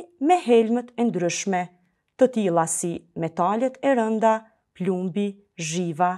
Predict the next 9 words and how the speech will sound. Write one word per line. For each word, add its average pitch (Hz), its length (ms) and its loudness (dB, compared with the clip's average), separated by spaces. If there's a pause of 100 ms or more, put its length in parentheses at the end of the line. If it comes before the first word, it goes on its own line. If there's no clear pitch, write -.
(260)
e - 160 -8
të 180 140 -6
tjerë. 156 400 -6 (2000)
Ndotës 262 520 4
më 208 120 0
të 190 140 0
mëdhenj 220 460 0 (180)
janë 175 380 0 (180)
termocentralet 208 1080 2